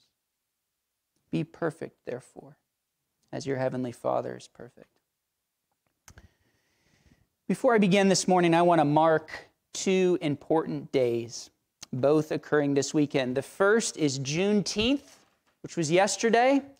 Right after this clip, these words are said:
celebrating the emancipation of African slaves in this country. Praise the Lord.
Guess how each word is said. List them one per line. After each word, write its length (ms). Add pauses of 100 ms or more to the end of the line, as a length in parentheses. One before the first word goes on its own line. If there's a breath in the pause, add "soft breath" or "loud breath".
(300 soft breath)
celebrating 920
the 140
emancipation 920
of 160
African 560
slaves 580
in 100
this 160
country. 500
Praise 600
the 120
Lord. 380